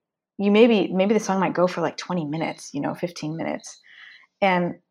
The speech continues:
there's this, like, group euphoria that happens that feels so ancient to me. You know, it matches, like, that. I just have had times where I felt like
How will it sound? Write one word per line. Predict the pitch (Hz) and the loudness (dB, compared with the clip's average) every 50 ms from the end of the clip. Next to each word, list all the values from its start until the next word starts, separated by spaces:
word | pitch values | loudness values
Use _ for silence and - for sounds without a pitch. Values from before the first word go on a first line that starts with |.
| _ _ _ _ | _ _ _ _
there's | 185 196 202 196 196 180 185 | 2 4 4 6 4 2 0
this, | 202 185 180 - | -2 -2 0 2
like, | 190 175 165 165 | 0 0 0 0
group | - - 180 196 208 220 214 214 - - | -4 -2 2 4 4 4 2 -4 -14 -12
euphoria | - - 190 180 - - 196 185 190 185 175 156 - - - - - - - _ _ _ _ _ _ _ _ _ _ _ _ - | -8 -6 -6 -6 -4 -2 2 4 4 4 4 4 2 2 0 -2 -4 -8 -16 _ _ _ _ _ _ _ _ _ _ _ _ -4
that | 190 - 180 | -2 -2 0
happens | 175 175 165 170 - 202 214 226 254 277 277 - - - - _ _ _ _ _ _ _ _ _ _ _ _ _ _ _ _ _ _ - | 0 -2 -2 0 0 0 2 4 2 2 0 -2 -8 -18 -20 _ _ _ _ _ _ _ _ _ _ _ _ _ _ _ _ _ _ -14
that | 185 185 196 190 180 170 - - - - _ _ - | 0 4 6 6 6 4 2 -2 -10 -20 _ _ 0
feels | 208 202 190 185 180 175 180 - - - _ _ _ _ | 2 4 6 6 4 2 0 -4 -12 -20 _ _ _ _
so | - - - - - 214 208 220 233 233 226 - | -16 -16 -14 -2 4 6 6 8 8 6 6 4
ancient | - 214 208 196 - 202 175 - - | 2 -2 -4 -4 -4 -4 -6 -6 -6
to | - 170 | -8 -6
me. | 165 160 160 175 180 - - _ _ _ _ - - - - - - - _ | -6 -6 -6 -8 -8 -10 -14 _ _ _ _ -20 -20 -20 -20 -20 -20 -6 _
You | 220 208 | 0 2
know, | 190 190 | 2 2
it | 190 - | 2 0
matches, | 202 190 185 190 208 214 - - 185 170 170 170 175 170 - | 2 4 4 4 4 2 0 0 2 2 2 2 0 -2 -2
like, | - 180 175 175 - | 0 -2 0 2 2
that. | 180 - - | 2 4 4
I | 185 190 | 2 2
just | 185 202 185 185 - | 2 0 -2 -2 -6
have | 185 180 | -8 -2
had | 185 190 185 185 | 0 0 0 0
times | - - 190 190 185 185 | -2 -2 -2 -2 -2 0
where | 185 175 | 2 2
I | 165 160 | 2 0
felt | - - - 190 180 - 156 175 | -2 -2 0 2 2 2 2 2
like | 180 170 160 165 - - - - | 0 0 0 -2 -4 -10 -18 -20